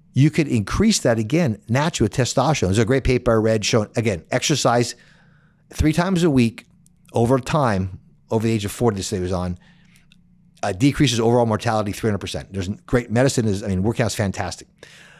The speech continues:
But they, the studies show that men who work out three days a week lose one to two percent of their strength every year. That's because the hormones going down.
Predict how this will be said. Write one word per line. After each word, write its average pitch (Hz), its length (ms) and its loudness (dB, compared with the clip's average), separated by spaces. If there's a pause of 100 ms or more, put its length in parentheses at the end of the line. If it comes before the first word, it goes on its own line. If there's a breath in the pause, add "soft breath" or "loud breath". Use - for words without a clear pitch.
(120)
But 127 160 0
they, 120 140 4
the 123 180 0
studies 185 280 0
show 156 220 4
that 120 160 0
men 135 160 2
who 160 60 4
work 123 260 2
out 127 320 0 (160)
three 131 180 4
days 127 200 4
a 113 60 2
week 127 260 2
lose 113 220 4
one 120 160 2
to 135 80 2
two 131 100 4
percent 117 240 2
of 110 40 0
their 104 60 0
strength 113 300 0
every 98 180 -2
year. 120 380 -4 (460 soft breath)
That's 120 160 0
because 139 100 4
the 117 80 2
hormones 170 300 2
going 101 180 2
down. 76 240 -6